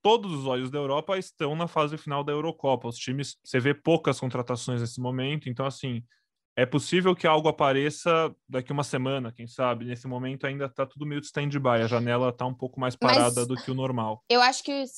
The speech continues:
Speaker 2: gera um mes-, um medinho de, de lesionar, sabe,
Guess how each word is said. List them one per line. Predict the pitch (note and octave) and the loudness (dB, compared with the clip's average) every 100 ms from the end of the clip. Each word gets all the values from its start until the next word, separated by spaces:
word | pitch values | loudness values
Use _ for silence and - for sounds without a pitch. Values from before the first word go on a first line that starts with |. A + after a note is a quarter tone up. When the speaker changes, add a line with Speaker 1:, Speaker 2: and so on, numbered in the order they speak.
| - | -4
Speaker 2:
gera | G#3 A#3+ B3 | 2 4 4
um | C#4 B3+ B3 A#3 | 4 2 0 0
mes-, | A#3+ A#3+ - - | 0 -2 -4 -2
um | |
medinho | A#3 A3+ G3+ A#3+ C4 B3+ | 2 2 2 0 0 -2
de, | A#3 B3+ B3+ B3 A#3+ G#3+ _ _ _ | -2 -2 -2 -2 -4 -8 _ _ _
de | G#3 | -2
lesionar, | B3+ B3 C4+ B3+ A3+ | 4 4 4 2 0
sabe, | A3+ A#3 | 0 -4